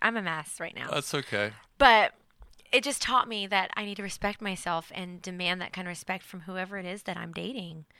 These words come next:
Speaker 1: And I didn't do that with this guy. I let him run all over me.
Speaker 2: Now I'll tell you a great story about that and the way a daddy teaches his daughter. When my daughter was about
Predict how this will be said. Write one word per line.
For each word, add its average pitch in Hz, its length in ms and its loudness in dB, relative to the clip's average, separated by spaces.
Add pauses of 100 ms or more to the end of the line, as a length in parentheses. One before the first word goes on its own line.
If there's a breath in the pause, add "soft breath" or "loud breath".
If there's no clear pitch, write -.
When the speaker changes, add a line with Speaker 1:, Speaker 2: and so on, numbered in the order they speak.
(520 soft breath)
Speaker 1:
And 180 640 -8 (160)
I 180 160 -6
didn't 190 220 -10
do 202 160 -10
that 240 140 -6
with - 100 -12
this - 160 -14
guy. 165 260 -2
I 175 60 -4
let 190 120 -4
him 185 100 -6
run 190 160 -4
all 202 200 -4
over 247 160 -6
me. 170 240 -6 (800)
Speaker 2:
Now 127 200 2
I'll 127 80 2
tell 123 160 0
you 113 80 2
a 110 40 -2
great 117 280 0
story 110 340 0
about 92 320 0
that 92 180 -2
and 101 80 -12
the 95 60 -2
way 95 200 0
a 90 60 -2
daddy 95 340 0
teaches 98 420 -12
his 85 160 -10
daughter. 90 480 -4 (140)
When 110 120 -6
my 98 140 0
daughter 98 340 0
was 95 160 -6
about 90 320 -4